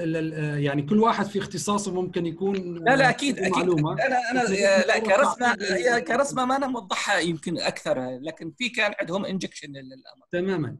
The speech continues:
Speaker 1: الانجكشن يستخدم في الكابروك حتى نستخدم في إنتاج الأويل أكثر من
Speaker 2: تمام.
Speaker 1: إنه
Speaker 2: أنا، أنا ما عقبت على هالأمر. إحنا كان يستخدموا، الشغل تبعي كان إنه، آه، الكمبرسرات، نجيب السيل غاز من أربعين نضغطه إلى مية وخمسين بار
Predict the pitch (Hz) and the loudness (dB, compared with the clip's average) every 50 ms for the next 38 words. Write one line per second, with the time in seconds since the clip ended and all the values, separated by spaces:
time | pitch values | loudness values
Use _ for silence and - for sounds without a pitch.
0 | - - 156 180 196 202 202 214 208 - 208 185 175 - - 208 - 175 185 190 | -6 -4 -2 0 0 0 0 -2 -4 -2 -2 -2 -4 -4 -4 -6 -6 -4 -4 -6
1 | 156 - 185 170 151 - 214 196 - 196 226 220 - - 180 175 - - 180 175 | -6 -4 -6 -6 -4 -4 -4 -4 -2 -4 -6 -6 -6 -10 -12 -12 -8 -6 -6 -6
2 | 170 - - 202 208 160 165 175 156 151 - - - - 165 165 147 - 196 196 | -6 -6 -6 -6 -6 -6 -6 -6 -8 -8 -14 -14 -12 -8 -6 -6 -4 -2 -4 -4
3 | 156 165 165 156 - 160 147 131 117 104 - _ - 170 165 - - 165 156 151 | -2 -4 -6 -4 -4 -4 -4 -4 -4 -6 -8 _ -12 -12 -12 -8 -6 -2 -2 2
4 | 143 - 233 208 165 151 - - - 190 196 220 220 220 202 208 226 233 226 233 | 4 4 4 4 4 2 -2 -2 0 2 4 4 4 4 4 4 4 4 4 4
5 | 233 226 196 175 170 165 165 160 165 170 170 - 175 156 147 147 151 143 - - | 4 4 4 4 2 2 2 2 2 0 0 0 -2 0 2 0 0 2 2 2
6 | - 175 180 175 175 175 196 202 202 196 202 196 185 - 208 214 202 185 - 226 | 2 2 2 2 2 4 4 4 6 6 4 4 2 0 0 2 2 0 -2 -2
7 | - 220 175 190 196 202 202 - - 180 180 170 170 170 165 165 160 - - 226 | -4 -2 -2 -2 0 0 0 2 0 0 0 0 -2 -4 -6 -6 -8 -6 -2 0
8 | 226 202 - 220 214 202 196 311 - - 202 202 190 - - 180 175 170 170 170 | 0 0 2 2 2 2 2 0 0 2 2 2 2 0 -4 -6 -8 -8 -10 -8
9 | 165 165 160 156 156 151 147 147 143 135 131 - - 180 175 165 175 175 - - | -8 -10 -10 -10 -10 -8 -8 -10 -10 -12 -10 0 2 4 6 6 4 2 2 4
10 | 156 175 175 220 - - - - _ _ _ _ _ _ _ _ _ _ _ _ | 4 4 4 2 -2 -6 -20 -20 _ _ _ _ _ _ _ _ _ _ _ _
11 | _ - 143 151 147 190 180 170 - - 190 180 165 151 170 170 160 143 147 147 | _ -4 -2 0 2 2 2 0 0 0 0 2 2 4 4 2 2 2 2 0
12 | - 165 151 139 147 143 165 175 175 170 - - 156 156 156 - 190 160 - 165 | 2 0 0 0 2 2 2 2 0 -2 -2 -2 -2 -2 -2 -4 -6 -4 -2 -2
13 | 160 143 143 151 156 147 151 - 135 127 - - 135 131 120 123 143 170 202 - | 0 2 2 2 2 2 0 -4 -6 -6 -6 -4 -2 -2 -2 0 -2 -2 -2 -4
14 | - | -8